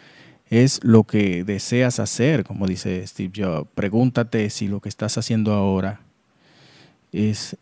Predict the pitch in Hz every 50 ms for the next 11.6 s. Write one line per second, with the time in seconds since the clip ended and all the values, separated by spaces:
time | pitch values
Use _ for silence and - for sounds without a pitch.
0 | _ - 107 104 107 104 104 98 - - 110 101 95 - _ _ - 120 113 110
1 | 107 104 95 - - - - 110 107 - - 110 - 107 101 104 104 107 110 110
2 | 113 110 98 113 120 120 110 110 123 135 - _ - - - - - - - -
3 | - - - - _ _ _ _ - 104 104 95 95 90 90 87 85 - - -
4 | - _ _ _ _ _ _ _ - - _ _ - - 117 113 - - - 120
5 | 113 110 95 113 107 104 - - - 131 139 139 120 107 101 98 98 92 - 95
6 | - - 139 135 - - 113 104 98 90 - - 101 85 - - - - _ _
7 | - - - - - - - - - - - _ _ _ _ _ _ _ _ _
8 | _ _ _ _ - - 147 143 123 110 - 107 110 - - - _ _ _ _
9 | _ _ _ _ _ _ - - 131 135 135 - 135 135 131 120 - 123 120 113
10 | 113 104 95 101 101 - - 98 - 104 92 - 101 101 101 - - 95 - -
11 | 95 87 85 - - 82 95 95 82 76 60 53